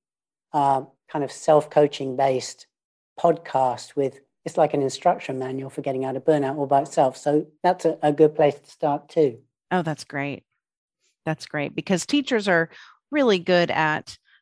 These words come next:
Speaker 2: making connections and making interconnections. But if, even if the topic,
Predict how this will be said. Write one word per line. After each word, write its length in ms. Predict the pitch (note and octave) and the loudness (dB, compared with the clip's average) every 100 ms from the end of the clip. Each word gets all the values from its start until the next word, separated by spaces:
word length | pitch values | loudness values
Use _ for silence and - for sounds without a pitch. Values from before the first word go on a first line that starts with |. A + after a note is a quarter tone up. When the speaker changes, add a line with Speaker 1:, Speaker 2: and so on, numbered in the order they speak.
| - | -4
Speaker 2:
making 320 | G#3 G3 F#3 | -2 -2 -4
connections 840 | F3 F3 E3 - E3+ E3 E3 D#3 | -4 -4 -4 -4 -4 -2 -4 -4
and 140 | D3+ D#3 | -4 -2
making 380 | E3 E3 D3+ E3 | -4 -4 -6 -4
interconnections. 920 | A3 G#3 - F#3 D#3+ - - D#3 D3+ - | -4 -4 -4 -4 -4 -6 -8 -8 -8 -14
But 80 | D3 - | -16 -6
if, 220 | G#3+ G3+ - | -4 -4 -6
even 260 | A3+ G#3+ F#3 | -6 -2 -4
if 220 | E3+ - | -4 -4
the 160 | D#3+ - - | -4 -4 -6
topic, 600 | F3 E3 E3+ D#3 - | -4 -2 -2 -4 -6